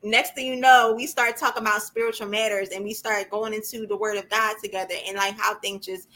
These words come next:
lead and just sitting down and having conversations and really just that building that connection because you're saying, "Okay, I didn't see it that way," and just really, um, learning from how,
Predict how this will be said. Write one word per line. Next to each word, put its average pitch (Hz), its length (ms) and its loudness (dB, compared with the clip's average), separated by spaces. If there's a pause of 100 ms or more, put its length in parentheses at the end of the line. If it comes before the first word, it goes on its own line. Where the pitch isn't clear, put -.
(140)
lead 214 360 -4
and 196 100 -10
just 202 240 -4 (100)
sitting 294 380 -6
down 240 280 0
and 240 80 -4
having 214 300 -4
conversations 202 880 -6
and 190 160 -10
really 226 300 -2
just 202 300 -2 (340)
that 202 400 2
building 262 400 4
that 214 220 0
connection 208 500 -4
because 208 220 -4
you're 208 80 -6
saying, 202 260 0
"Okay, 240 320 0
I 202 120 2
didn't 196 160 -4
see 233 220 -4
it 208 100 2
that 175 200 -4
way," 180 320 -2
and 196 80 -10
just 208 240 0 (260)
really, 226 580 0
um, 180 600 0 (120)
learning 226 500 -2
from 196 400 -4
how, 196 720 2